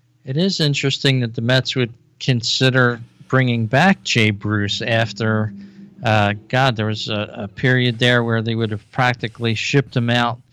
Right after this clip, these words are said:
for free to a team. Uh, he wasn't doing the job for most, uh, Mets fans, and now all of a sudden we find him in demand. So it'll be interesting to see what happens to him.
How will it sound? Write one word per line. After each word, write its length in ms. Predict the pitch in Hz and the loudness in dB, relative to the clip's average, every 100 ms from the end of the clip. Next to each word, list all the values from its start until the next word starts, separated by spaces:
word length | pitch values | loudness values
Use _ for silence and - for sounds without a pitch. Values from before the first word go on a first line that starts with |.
| _ _ _ | _ _ _
for 160 | _ 113 | _ -12
free 440 | - - 156 190 | -10 -2 0 2
to 160 | 147 107 | 2 2
a 40 | |
team. 600 | 101 - 123 110 101 110 113 _ _ _ _ | 0 -2 2 2 2 0 -4 _ _ _ _
Uh, 300 | 101 104 104 104 110 | -2 0 0 -2 -8
he 60 | 110 | -10
wasn't 580 | 104 117 131 127 123 - _ _ _ _ _ _ _ - | -2 2 2 2 -4 -6 _ _ _ _ _ _ _ 0
doing 320 | 135 131 123 | 4 4 2
the 80 | 117 | 0
job 540 | 117 117 117 127 123 | 0 2 4 2 0
for 200 | - 110 | -4 -4
most, 560 | 110 117 120 110 - 117 | 0 2 2 -2 -2 0
uh, 220 | 104 104 | 2 2
Mets 340 | 110 120 123 | 2 0 -2
fans, 520 | - 117 117 131 135 | -2 0 2 2 0
and 100 | 117 | 0
now 300 | 110 110 110 | 2 2 2
all 120 | 110 110 | 2 0
of 80 | |
a 60 | 110 | -2
sudden 480 | - 120 120 117 104 | -2 0 0 -2 -4
we 140 | 107 | -4
find 400 | 104 110 107 107 | -4 0 0 0
him 240 | 107 104 104 _ _ _ - | 0 0 -4 _ _ _ -4
in 200 | 113 113 | 0 2
demand. 580 | 107 107 127 127 95 92 | 2 2 4 2 0 -4
So 240 | - 104 | -4 -2
it'll 120 | 104 | -2
be 180 | 120 123 | -2 -2
interesting 500 | 123 - 123 - 123 | -2 -2 -4 -2 -2
to 80 | 113 | -2
see 240 | - 123 | 0 0
what 140 | 113 107 | 2 2
happens 540 | 117 113 - 110 - | 2 2 -2 -8 -8
to 180 | - 101 | -8 -6
him. 440 | 101 147 156 170 | 0 4 4 2